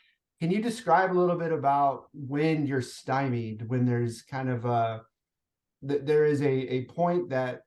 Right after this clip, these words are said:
maybe the, the, the advice that you said you're giving isn't,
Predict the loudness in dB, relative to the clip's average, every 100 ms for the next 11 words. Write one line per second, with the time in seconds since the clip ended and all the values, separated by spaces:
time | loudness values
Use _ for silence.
0 | _ -4 0 0 0 0 -2 -2 -2 -4
1 | -6 0 0 2 0 0 -2 -6 -6 -4
2 | -4 -6 -6 -4 -4 -2 -2 -2 -4 -2
3 | -2 0 -4